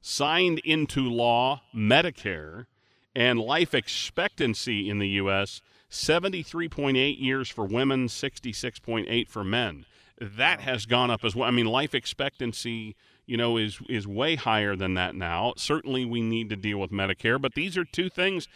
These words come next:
that you have to plan for in retirement, uh, if you're going to, uh, have resource last you a long time.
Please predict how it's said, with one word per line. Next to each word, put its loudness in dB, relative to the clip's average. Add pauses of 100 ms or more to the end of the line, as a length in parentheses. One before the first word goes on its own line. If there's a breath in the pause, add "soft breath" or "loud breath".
(260 soft breath)
that -2
you 2
have 0
to -4
plan -4
for -2
in -2
retirement, -2 (280 soft breath)
uh, 2
if -4
you're -2
going 2
to, -2 (300 soft breath)
uh, 0
have 2 (100)
resource 0
last 2
you -2
a -2
long 2
time. -6